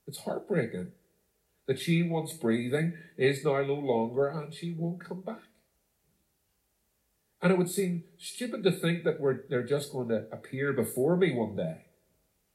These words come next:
Now, it's sometimes hard for us to believe that Jesus actually died, that his spirit left him, that he didn't just take off for a few days or nip round the back of the, the, the, the tomb and have a wee sleep.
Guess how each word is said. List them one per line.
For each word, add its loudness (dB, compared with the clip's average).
Now, 6
it's 0
sometimes -2
hard 2
for 0
us 0
to -4
believe -4
that -6
Jesus -4
actually -4
died, 0
that 2
his -2
spirit 4
left 0
him, 2
that 4
he 0
didn't 2
just -2
take -2
off 4
for 2
a 2
few -4
days 0
or 0
nip -4
round -2
the -2
back 0
of -6
the, -4
the, -2
the, -2
the -4
tomb 0
and -2
have -4
a 0
wee 0
sleep. -4